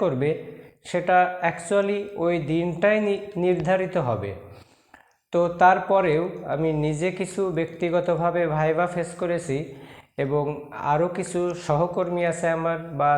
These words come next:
ছোট ভাই বড় ভাই আছে, তাদের কাছ থেকে মোটামুটি তাদের অভিজ্ঞতাগুলো নিয়েছি এবং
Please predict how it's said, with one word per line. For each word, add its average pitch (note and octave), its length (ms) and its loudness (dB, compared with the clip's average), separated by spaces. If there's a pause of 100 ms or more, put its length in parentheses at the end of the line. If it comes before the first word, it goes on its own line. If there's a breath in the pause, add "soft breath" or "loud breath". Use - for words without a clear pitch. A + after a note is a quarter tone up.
(160)
ছোট D#3+ 260 -4
ভাই D#3+ 280 2
বড় D3 300 0
ভাই D#3 180 2
আছে, D#3 180 -4
তাদের C#3+ 360 0
কাছ D3+ 180 0 (100)
থেকে D#3+ 200 -6
মোটামুটি D3 540 -2 (1200 loud breath)
তাদের C3+ 320 0
অভিজ্ঞতাগুলো E3+ 840 0
নিয়েছি F3 420 -4 (420)
এবং D3 300 0